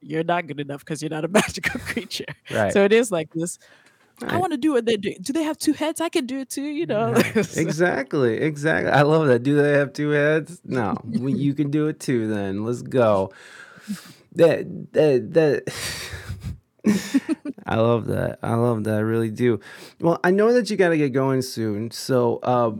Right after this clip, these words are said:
Speaker 2: uh, uh, if you don't mind, and if you're up to it, what, do you mind playing us a tune, an
Speaker 1: Yeah,
Speaker 2: original
Speaker 1: don't mind.
Speaker 2: song?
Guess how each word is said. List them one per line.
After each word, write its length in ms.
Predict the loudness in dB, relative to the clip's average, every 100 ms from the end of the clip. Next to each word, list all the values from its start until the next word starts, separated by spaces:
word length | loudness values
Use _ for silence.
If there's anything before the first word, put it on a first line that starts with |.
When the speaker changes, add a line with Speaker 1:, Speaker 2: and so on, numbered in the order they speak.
| -14 -2
Speaker 2:
uh, 40 | 2 2 2
uh, 640 | 2 2 2 2 0 -2 -4
if 460 | -4 -4 -2 -2 -2
you 80 | -2
don't 260 | 0 0
mind, 600 | 0 -2 -2 -2 -2 -4 -8
and 160 | -2 0
if 140 | 0 -2
you're 160 | 0
up 180 | -2 -2
to 220 | -6 -2
it, 160 | 0 0
what, 280 | -2 -2 -4
do 80 | -6
you 80 | -4
mind 440 | -4 -4 -6 -8
playing 340 | -8 -4 -4
us 140 | -4 -6
a 80 | -8
tune, 420 | -6 -4 -4 -4
an 100 | -2
Speaker 1:
Yeah, 80 | -2
Speaker 2:
original 840 | -4 -6 0 0 0 -2 0 -2
Speaker 1:
don't 20 |
mind. 80 | 0
Speaker 2:
song? 380 | 0 0 -4